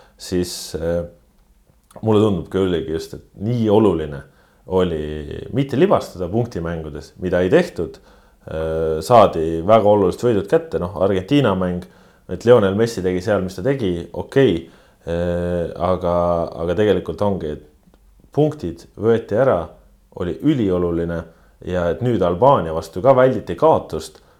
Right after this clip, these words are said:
tegelikult, ma arvan, nüüd loobki selle õhkkonna, kus koondises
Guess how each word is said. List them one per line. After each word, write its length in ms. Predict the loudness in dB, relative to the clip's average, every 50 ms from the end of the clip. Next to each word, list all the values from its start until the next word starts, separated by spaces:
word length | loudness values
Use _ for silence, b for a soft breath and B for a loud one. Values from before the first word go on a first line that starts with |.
| b b
tegelikult, 800 | 0 2 4 4 2 2 0 -6 -8 -10 -12 -12 -14 -16 -10 -4
ma 140 | -2 0 0
arvan, 220 | 0 0 -2 -2
nüüd 240 | 0 0 0 0 2 2
loobki 1040 | 2 2 2 -2 -6 -14 -14 -12 -10 -10 -8 -8 -8 -6 -6 -6 -6 -8 -10 -12 -10 -6
selle 220 | -2 0 2 2
õhkkonna, 480 | 2 0 -4 -8 -8 -8 -6 -8 -8 -10 -12 b b b b b b b
kus 240 | -12 -12 -10 -10 -12 -4
koondises 640 | 0 2 2 2 2 0 -4 -6 -6 -8 -8 -8 -10